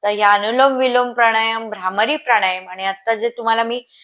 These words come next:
शेवटची, अ, मुद्रा आणि प्राणायाम दाखवत आहे, ते षण्मुखी मुद्रा. ह्यामुळे ह्या ताणतणावावर, चिंतेवर सुद्धा आपल्याला, अ, कंट्रोल आणण्यात यश मिळतं. तर षण्मुखी मुद्रा ही कमीत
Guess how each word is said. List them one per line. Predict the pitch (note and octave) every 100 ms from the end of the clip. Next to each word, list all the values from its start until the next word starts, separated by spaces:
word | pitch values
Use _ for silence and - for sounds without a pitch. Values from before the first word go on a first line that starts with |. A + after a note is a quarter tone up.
| _ -
शेवटची, | - A3 G#3+ G#3 - C4+
अ, | A3+ G3+ G3 F#3+
मुद्रा | F3+ - G#3 G#3+ G3 G#3+
आणि | G3+ G3 G#3
प्राणायाम | G#3 G#3 F#3+ G3+
दाखवत | G3+ - A3+ A3+
आहे, | A3+ A3+
ते | A#3+ A#3
षण्मुखी | - A#3 C4+ D4 C#4 C#4
मुद्रा. | A#3+ A3 F3+ F#3 F#3+ - _ - - _
ह्यामुळे | G#3+ A#3 B3+ C4 A3+ A3 A#3
ह्या | G#3+ G#3+
ताणतणावावर, | A3 A3+ A3 A3+ A#3 G#3 G#3 G#3 G3+ G3+ G#3+
चिंतेवर | A3 - A#3+ A#3 - B3 A#3+ A3 B3+ - _ -
सुद्धा | - G3 F3
आपल्याला, | G#3+ G#3+ G#3 G3+ G#3+ B3+
अ, | - G3 F#3
कंट्रोल | F#3 G#3+ G3 G#3 G#3
आणण्यात | G3 G3 C4+ -
यश | C4+ C4 A3
मिळतं. | F3+ D3 - _ _ _ _ _ _ _
तर | A3
षण्मुखी | - C#4 D#4 D#4+ D4+ C4+ D4
मुद्रा | C4 A#3 F#3 G3 F#3 F#3+
ही | G3+ B3+
कमीत | - B3+ B3 C#4+